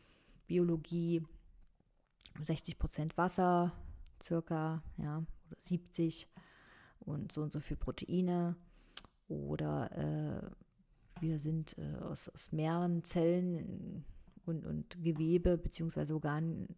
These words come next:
entstandenes, äh, System, Organsystem im Verbund und das ist dann eben der menschliche Körper und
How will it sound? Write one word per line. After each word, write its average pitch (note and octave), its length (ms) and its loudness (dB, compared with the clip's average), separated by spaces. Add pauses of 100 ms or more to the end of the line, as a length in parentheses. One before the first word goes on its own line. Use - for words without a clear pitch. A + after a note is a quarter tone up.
entstandenes, D#3 840 -4
äh, D#3 200 -2
System, F#3+ 680 2
Organsystem F#3 920 0 (680)
im E3 140 0
Verbund G3 540 4
und D#3+ 220 -4
das D3 100 -6
ist D#3 160 -6
dann D3 140 0
eben D3+ 140 -2
der C#3 120 -4
menschliche D3 440 -2
Körper F#3+ 680 2
und D#3 240 -4